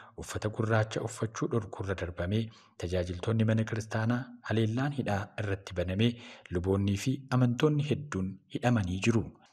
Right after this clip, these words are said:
Haaluma kana hunda keessa immoo odeeffannoowwan nu gahaa jiraniin Ortodoksonni hangamuma dhiibbaan mootummaa amantaa isaanii irratti taasifamaa jiraatullee ammas ciminaan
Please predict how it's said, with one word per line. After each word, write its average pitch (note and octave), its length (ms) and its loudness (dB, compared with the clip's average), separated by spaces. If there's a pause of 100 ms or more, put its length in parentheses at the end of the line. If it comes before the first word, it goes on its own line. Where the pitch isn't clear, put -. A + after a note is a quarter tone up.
(120)
Haaluma B2+ 400 6
kana C3 180 4
hunda G2+ 240 4
keessa - 320 -2
immoo G2+ 260 2 (220)
odeeffannoowwan G2+ 720 0
nu D3 80 2
gahaa A2 260 4
jiraniin G#2 420 0 (320)
Ortodoksonni A#2 680 0 (100)
hangamuma C#3+ 520 4
dhiibbaan A2 480 0
mootummaa G#2 500 0 (200)
amantaa F2+ 440 -4
isaanii A2+ 380 0
irratti A#2+ 340 -4
taasifamaa G2 640 -4
jiraatullee F#2 580 0 (420)
ammas G2+ 460 4 (300)
ciminaan A#2 520 2